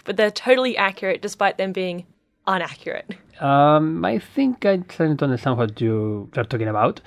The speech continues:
Speaker 1: Mm-hmm.
Speaker 2: Can I see one of these examples?
Speaker 1: So here's an example of someone labeling a diagram of Ultima Thule, for example.
Speaker 2: Uh, flump,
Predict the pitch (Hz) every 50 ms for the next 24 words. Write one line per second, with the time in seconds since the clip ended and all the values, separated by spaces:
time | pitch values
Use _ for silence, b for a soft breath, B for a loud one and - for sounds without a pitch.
0 | B B B 254 254 262 254 247 302 - 156 165 190 220 226 214 196 170 - -
1 | - - 147 135 131 143 180 214 214 185 151 139 135 135 123 117 117 127 117 113
2 | - 110 - - - 110 104 107 113 - 160 185 233 B B B B B - 214
3 | 240 262 311 311 - 330 330 294 254 269 247 262 240 240 233 - - 220 214 214
4 | - - - 226 220 220 220 220 220 220 214 208 b b b _ 214 214 226 233
5 | 247 247 226 247 247 240 240 226 202 190 202 190 196 196 180 196 190 190 185 -
6 | 190 190 180 170 160 - 185 208 202 - - 202 175 175 - - - - 202 180
7 | 165 170 156 - - 180 170 170 - - - - - - - - b b b b
8 | b b b _ _ - 151 143 139 135 135 135 135 135 131 131 131 127 127 -
9 | - - _ - 131 131 139 165 208 233 233 220 - -